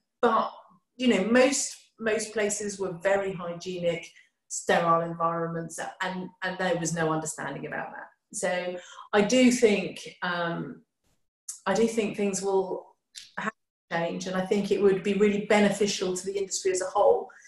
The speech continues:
if there was one united voice speaking on your behalf. And I recognise that that's really difficult and probably really controversial and hard to establish and all the rest of that.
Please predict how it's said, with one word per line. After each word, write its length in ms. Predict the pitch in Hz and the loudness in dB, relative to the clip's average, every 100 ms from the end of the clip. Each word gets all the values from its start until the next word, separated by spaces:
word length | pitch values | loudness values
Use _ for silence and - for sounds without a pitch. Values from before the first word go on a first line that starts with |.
| - _ | -20 _
if 160 | 214 185 | -6 2
there 160 | 185 185 | 4 4
was 240 | 180 - 196 | 0 -2 0
one 320 | 196 196 190 | 6 6 4
united 560 | 185 185 180 175 190 170 | 0 -2 -4 -6 -8 -2
voice 340 | 190 185 185 | 2 2 2
speaking 680 | - 208 202 - 185 180 170 _ _ _ _ | -2 -2 -2 -2 -4 -4 -10 _ _ _ _
on 60 | 190 | -2
your 120 | 185 | 0
behalf. 280 | 180 190 196 | 2 4 4
And 100 | 202 | 4
I 100 | 214 | 2
recognise 460 | 226 - 185 165 - | 0 -4 -6 -6 -6
that 80 | |
that's 240 | 165 - - | -8 -8 -6
really 180 | 240 170 | -4 -4
difficult 500 | 151 - - 170 - | -6 -8 -10 -8 -6
and 120 | 170 | -4
probably 320 | 180 175 170 175 | -2 -2 -2 4
really 240 | 202 185 | 4 4
controversial 840 | - 175 165 170 156 160 151 160 - 165 | 0 -2 0 -2 -2 -2 -4 -4 -4 -6
and 100 | 170 - - _ | -8 -16 -20 _
hard 260 | 208 208 202 | 4 6 4
to 120 | - | -4
establish 560 | 185 - 175 170 165 - | -6 -2 -4 -2 -8 -4
and 100 | 196 | 2
all 140 | 240 | 2
the 60 | 208 | 2
rest 300 | 180 - - | -2 -4 -10
of 80 | 160 | -8
that. 200 | - | -8